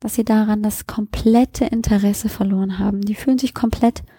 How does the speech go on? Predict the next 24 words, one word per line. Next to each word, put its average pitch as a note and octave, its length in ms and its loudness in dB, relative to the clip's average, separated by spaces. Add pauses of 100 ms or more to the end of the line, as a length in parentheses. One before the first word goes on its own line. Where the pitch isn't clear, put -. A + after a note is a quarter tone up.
(300)
freudlos. E4 540 0
Da A3 100 2
gibt's - 280 -2
nichts G3+ 280 -2
mehr, G3 200 2
worauf F#3+ 280 0
man G3 140 0
sich F#3+ 140 -2
freuen, G3 380 -2
worüber G#3+ 480 2
man G3 180 -4
sich G3 180 -2
freuen F#3+ 340 -2
kann. F#3+ 320 -12 (1400)
Und B3+ 200 2
sie B3+ 140 0
geben B3 260 4
auch A3+ 160 2
einen A3 280 0
ab-, - 200 -2 (220)
absoluten C#4 640 0
Antriebsmangel G3 960 -2
an. F#3 280 -8 (1160)
Da - 80 -20